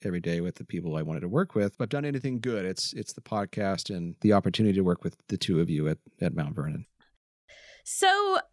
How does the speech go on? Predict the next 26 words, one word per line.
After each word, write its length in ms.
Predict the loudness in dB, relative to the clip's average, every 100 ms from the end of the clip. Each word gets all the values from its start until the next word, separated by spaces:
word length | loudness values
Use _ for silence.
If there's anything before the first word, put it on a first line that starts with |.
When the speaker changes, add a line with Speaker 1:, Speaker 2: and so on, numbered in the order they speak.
| _
Speaker 2:
now 460 | 0 4 6 6 6 4
is, 160 | 2 2
I 140 | 2
think, 200 | 2 2
the 120 | 2
part 500 | 0 0 2 4 2 2
of 480 | 4 4 4 -2 -14 _ _ -6
the 160 | -2
interview 680 | 0 0 -2 -2 0 0 -2 -2
where 220 | 0 0
we 260 | -2 -6 -6
subject 800 | -4 -2 -2 2 2 0 -4 -4
you 240 | -4 -4 -8
to 80 |
the 80 | -8
same 320 | -2 0 0
four 280 | 0 2 2
questions 640 | 2 2 2 0 -6 -6 -6
you 120 | -6
subjected 680 | -4 -4 -2 -2 -2 -6 -6 -12 -20 -20 _ 4
all 520 | 6 8 6 4 0
of 80 | -6
your 140 | -8 -8
guests 520 | -8 -8 -10 -18 -18 -10
to 340 | -6 -4 -4 -2
over 580 | 0 0 -2 -2 -2 -4